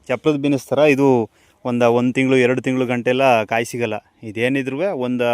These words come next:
ಮೂರರಿಂದ ನಾಲ್ಕು ಕುಯ್ಲು, ಐದು ಕುಯ್ಲಿಗೆನೆ, ಆ, ಬೇಗ ತೀರೋಗ್ಬಿಡುತ್ತೆ. ಆ, ಡಿಸೆಂಬರ್ ಟೈಮಲ್ಲಿ ಒಂದ್ ಸ್ವಲ್ಪ ಚಳಿಗಾಲ ಚೆನ್ನಾಗಿರೋವಾಗ ಸಖತ್ತಾಗಿ ಫ್ಲವರಿಂಗ್ ಆಯ್ತದೆ, ಹೂಗಳೆಲ್ಲ ಉದುರಲ್ಲ, ಚೆನ್ನಾಗಿ ಕಾಯೆಲ್ಲ ಕೂತ್ಕತ್ತೆ. ಅದಕ್ಕೋಸ್ಕರ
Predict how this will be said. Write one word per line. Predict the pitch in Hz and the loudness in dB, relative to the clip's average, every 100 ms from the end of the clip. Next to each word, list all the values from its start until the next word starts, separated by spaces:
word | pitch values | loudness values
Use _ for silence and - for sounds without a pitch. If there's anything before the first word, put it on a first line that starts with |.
| 117 | -2
ಮೂರರಿಂದ | 113 131 131 135 | -4 -4 -4 -4
ನಾಲ್ಕು | 143 113 127 123 | -4 -4 -4 -6
ಕುಯ್ಲು, | 131 139 | -8 -4
ಐದು | 127 143 135 | -2 -2 -4
ಕುಯ್ಲಿಗೆನೆ, | 127 135 120 120 170 113 107 | -6 -4 -4 -4 -4 -6 -8
ಆ, | 104 104 | -12 -16
ಬೇಗ | 104 143 156 | -4 -2 0
ತೀರೋಗ್ಬಿಡುತ್ತೆ. | 147 135 131 123 107 110 - - - | -2 -2 -2 -4 -8 -12 -14 -20 -14
ಆ, | 107 107 | -8 -6
ಡಿಸೆಂಬರ್ | 113 - 143 143 131 | -6 -2 0 2 2
ಟೈಮಲ್ಲಿ | 123 127 127 151 | 0 -2 -4 -4
ಒಂದ್ | 139 | -4
ಸ್ವಲ್ಪ | 123 123 | -6 -8
ಚಳಿಗಾಲ | 123 123 139 139 135 | -6 -2 2 2 2
ಚೆನ್ನಾಗಿರೋವಾಗ | - 120 131 131 123 123 110 123 | 0 -4 -2 -2 0 0 0 -2
ಸಖತ್ತಾಗಿ | 185 - 127 - - 139 135 | -4 -6 -10 -6 -4 -2 -2
ಫ್ಲವರಿಂಗ್ | 127 123 135 139 | -2 0 0 0
ಆಯ್ತದೆ, | 127 113 113 135 110 | -2 -2 -4 -4 -6
ಹೂಗಳೆಲ್ಲ | 131 135 131 127 | -4 0 0 0
ಉದುರಲ್ಲ, | 113 123 123 104 135 _ _ _ _ - | -4 -6 -6 -8 -10 _ _ _ _ -8
ಚೆನ್ನಾಗಿ | 131 147 147 | -2 0 0
ಕಾಯೆಲ್ಲ | 131 120 131 131 | 0 0 0 -2
ಕೂತ್ಕತ್ತೆ. | 123 110 113 - 110 107 | -6 -12 -12 -10 -12 -10
ಅದಕ್ಕೋಸ್ಕರ | 107 139 143 127 135 | -10 -4 -4 -2 -4